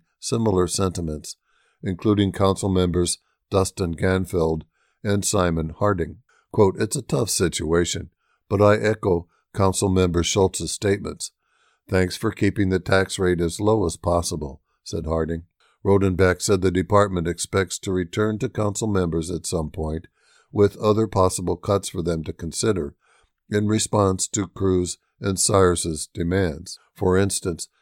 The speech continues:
she said they may look at a list of new positions the city proposed back in November, as well as other capital improvements that rely on fiscal year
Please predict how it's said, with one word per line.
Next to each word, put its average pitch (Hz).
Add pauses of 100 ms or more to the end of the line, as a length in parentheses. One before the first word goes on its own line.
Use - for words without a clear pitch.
(120)
she -
said 123
they 120
may 110
look 113
at 104
a 92
list 95
of 92
new 98
positions 92 (320)
the 101
city 101
proposed 95 (380)
back 101
in 87
November, 82 (520)
as 90
well 95
as 90
other 95
capital 87
improvements 85 (340)
that 110
rely 101
on 90
fiscal 110
year 90